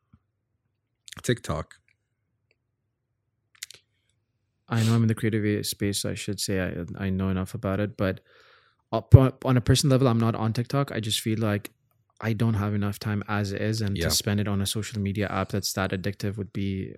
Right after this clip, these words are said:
Speaker 1: Yeah, I don't like
Speaker 2: harmful
Speaker 1: TikTok.
Speaker 2: for me, maybe.
Speaker 1: Uh, I, all my social, social, social, social media energy goes to Instagram.
Speaker 2: TikTok. Sorry, Twitter. And Instagram.
Speaker 1: You
Speaker 2: But
Speaker 1: use Twitter?
Speaker 2: I'm never
Speaker 1: Oh,
Speaker 2: gonna
Speaker 1: I
Speaker 2: call it
Speaker 1: hate,
Speaker 2: X.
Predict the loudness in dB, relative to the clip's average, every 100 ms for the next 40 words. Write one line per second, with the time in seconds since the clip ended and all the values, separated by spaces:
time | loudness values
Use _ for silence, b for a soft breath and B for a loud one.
0 | -12 -2 0 0 -2 -2 -4 -2 -2 -2
1 | -2 -4 -4 -4 -4 -4 -4 -6 -10 -14
2 | _ -4 -2 0 0 0 -2 -2 0 0
3 | -2 -4 -6 -4 -4 -4 -6 -8 -6 -8
4 | -10 -12 -12 -12 -12 -12 -14 b b b
5 | b -4 -2 0 0 0 0 0 -2 -4
6 | -6 -6 -8 -8 -10 -10 -10 -14 _ -8
7 | -6 -6 -6 -10 0 4 4 2 -4 _
8 | -4 0 0 -2 -8 _ _ _ _ _
9 | 0 4 6 4 0 -4 -6 -8 0 2
10 | 4 4 4 4 2 -2 -2 -4 -2 -2
11 | 0 4 6 6 4 2 2 0 0 -2
12 | -4 -8